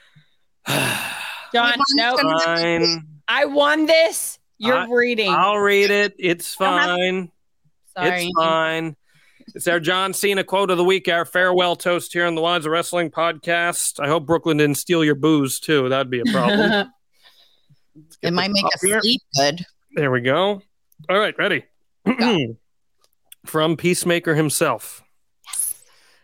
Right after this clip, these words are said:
Speaker 3: Love that.
Speaker 1: Define your purpose. Recognize your needs. Live to be the best version of you, but never forget that any relationship based around true love is just as much we as it is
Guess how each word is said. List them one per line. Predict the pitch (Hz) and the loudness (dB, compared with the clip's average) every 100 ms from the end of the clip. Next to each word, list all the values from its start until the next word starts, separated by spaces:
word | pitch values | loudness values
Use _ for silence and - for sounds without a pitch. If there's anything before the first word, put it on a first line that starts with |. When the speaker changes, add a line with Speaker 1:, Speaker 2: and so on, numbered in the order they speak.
| _ | _
Speaker 3:
Love | 147 160 | -4 0
that. | 156 | 0
Speaker 1:
Define | 139 190 214 226 233 | 0 0 0 0 0
your | 220 | -2
purpose. | 208 185 156 135 117 - - - - _ _ - | 0 -2 0 -2 -6 -6 -10 -14 -20 _ _ -4
Recognize | 139 156 160 139 139 139 123 | -4 -2 -2 0 2 0 2
your | 135 | 0
needs. | 135 135 120 110 - - - - - _ - | 2 2 2 -2 -8 -10 -16 -20 -20 _ -8
Live | - 165 262 240 | 0 2 2 0
to | - 208 | -2 0
be | 220 214 | 0 -2
the | 190 | -2
best | 143 175 185 - | -2 -4 -4 -6
version | 160 175 185 202 | -2 0 0 0
of | 190 147 | -2 0
you, | 170 | 0
but | 165 180 | 0 -2
never | 185 220 226 247 | -2 -2 0 -2
forget | 226 185 160 120 _ _ _ _ _ | -2 -2 -2 -4 _ _ _ _ _
that | 160 160 | -2 0
any | 175 196 220 | 0 0 2
relationship | 208 185 175 170 180 - 180 - | 2 4 2 0 -4 -2 -4 0
based | 156 170 - | -2 -2 -6
around | 151 147 147 | -4 -4 -6
true | - 180 | -8 -6
love | 180 156 117 113 - _ _ _ - | -2 -2 -2 -8 -20 _ _ _ -8
is | 139 120 | -6 -4
just | - 180 - | -2 -2 0
as | 202 147 | -2 0
much | 170 - | -2 -2
we | 139 139 285 139 110 _ _ _ _ _ _ - | -6 0 0 0 -6 _ _ _ _ _ _ -8
as | 123 | -2
it | 127 | 0
is | 120 113 107 - | 2 0 -2 -12